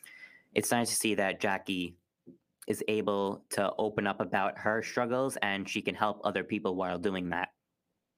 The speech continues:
After that scene ends, it cuts to Jennifer's house and Jennifer and Bill have a sit down.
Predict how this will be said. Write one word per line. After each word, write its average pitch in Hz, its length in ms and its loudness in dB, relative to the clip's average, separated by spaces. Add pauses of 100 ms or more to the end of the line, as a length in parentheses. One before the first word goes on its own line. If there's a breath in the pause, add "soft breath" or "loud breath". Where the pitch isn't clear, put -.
(640 loud breath)
After 147 320 2
that 131 240 2
scene 110 420 -2
ends, 98 400 0 (360 loud breath)
it 110 160 0
cuts - 360 -2
to 107 300 -2
Jennifer's 156 520 0
house 107 320 0
and 107 200 -2
Jennifer 151 460 0
and 131 260 -2
Bill 110 280 2
have 98 300 0
a 120 200 -2
sit - 360 -6
down. 87 440 -4